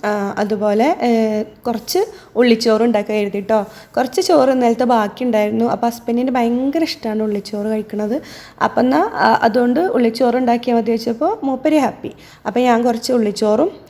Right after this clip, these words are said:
കുറച്ച് പഴം, ഏഹ്, പഴം വരട്ടിയതും ഉണ്ടാക്കാൻ കരുതി. അപ്പോൾ ഇത് ഞാൻ വീട്ടിൽ നിന്ന് കൊണ്ടുവന്ന പഴം ട്ടോ. അപ്പോൾ ഇനിയും വെച്ച ചിലപ്പോൾ ഇതിലേറെ പഴുപ്പ് കൂടിയാൽ ആരും കഴിക്കൂല, വെറുതെ കളയേണ്ടി വരും.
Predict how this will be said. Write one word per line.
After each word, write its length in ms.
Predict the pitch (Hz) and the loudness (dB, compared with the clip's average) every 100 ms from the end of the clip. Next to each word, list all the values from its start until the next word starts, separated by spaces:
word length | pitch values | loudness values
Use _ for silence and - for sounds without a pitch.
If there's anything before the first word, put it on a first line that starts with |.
| - | -6
കുറച്ച് 280 | 240 - 330 294 | -6 -6 -2 2
പഴം, 260 | 226 226 - - 214 | 2 2 -2 -2 0
ഏഹ്, 240 | 220 214 214 | 0 -2 0
പഴം 220 | 226 233 | 2 4
വരട്ടിയതും 440 | 226 226 233 208 247 | 2 0 -2 -2 0
ഉണ്ടാക്കാൻ 380 | 214 202 208 208 | -2 -4 -4 -4
കരുതി. 300 | 196 190 311 - - - | -4 -4 -6 -8 -20 -4
അപ്പോൾ 120 | 226 | 0
ഇത് 100 | 240 | 2
ഞാൻ 120 | 285 | 4
വീട്ടിൽ 240 | 302 247 233 | 4 2 0
നിന്ന് 100 | 262 | 2
കൊണ്ടുവന്ന 340 | 262 226 226 | 2 2 2
പഴം 300 | 233 226 196 | 2 2 0
ട്ടോ. 120 | 190 196 | -2 -2
അപ്പോൾ 120 | 226 | 0
ഇനിയും 240 | 214 262 | 0 2
വെച്ച 200 | 262 262 | 0 0
ചിലപ്പോൾ 280 | 277 254 262 | 0 0 0
ഇതിലേറെ 300 | 233 233 247 | 2 2 4
പഴുപ്പ് 380 | 254 233 220 247 | 4 2 0 -2
കൂടിയാൽ 520 | 269 254 226 226 294 | 0 2 4 4 2
ആരും 360 | 220 202 208 233 | 2 2 0 0
കഴിക്കൂല, 420 | 226 185 190 196 | -2 -4 -8 -6
വെറുതെ 520 | 208 202 185 185 254 269 | -4 -4 -6 -4 -2 0
കളയേണ്ടി 360 | 240 190 190 196 | 0 0 -2 -2
വരും. 220 | 196 | -2